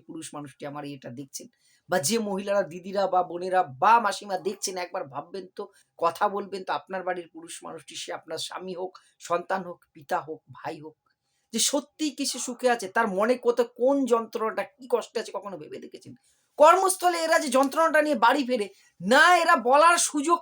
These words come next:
পায়, না এরা বলতে চায়, এরা নিজের কষ্ট টষ্ট চেপে রাখে, কারণ কেউ এদের কথা শুনতেই চায় না। সে যে কোনো সমস্যা হোক, শোনারই এদের কেউ নেই।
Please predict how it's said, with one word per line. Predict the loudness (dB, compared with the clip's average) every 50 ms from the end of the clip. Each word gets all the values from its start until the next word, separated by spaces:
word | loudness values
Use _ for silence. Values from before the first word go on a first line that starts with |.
| -2 _ 4
পায়, | 6 6 6 6 4 -2 -16 _ 0
না | 2 4 6 6
এরা | 6 6
বলতে | 4 4 0 0 0 -2 -2 2
চায়, | 4 6 6
এরা | 6 6 4
নিজের | 2 2 2 2 0 0
কষ্ট | -2 -12 -12 -12
টষ্ট | -16 -16 -10 -8 -8 -8 -8 -6
চেপে | -8 -6 -2 0 2
রাখে, | 2 2 0 -4 -10 -18 _ _ _ _ _
কারণ | -8 -6 -6 -6 -6 -8
কেউ | -8 -10 -8 -8
এদের | -8 -8 -10 -12
কথা | -14 -14 -16 -16
শুনতেই | -18 -18 -18 -16 -16 -16 _ -8 -8 -8 -8 -8 -12 -12
চায় | -10 -10 -10 -10 -12
না। | -16 -20 -20 -20 _ _ _ _ _ _ _ _ _ _
সে | -4 -2 -2
যে | -2 0 0 0 0 0
কোনো | 0 0 2 2 0
সমস্যা | -2 -4 -6 -4 -6 -6 -6 -4 -2 0
হোক, | 0 0 -2 _ _ _ _ _
শোনারই | -16 -12 -4 -2 -2 0 2 4 4 4 4 4 2
এদের | 2 2 2 0 0 0
কেউ | -2 -4 -4 -4
নেই। | -4 -8 -8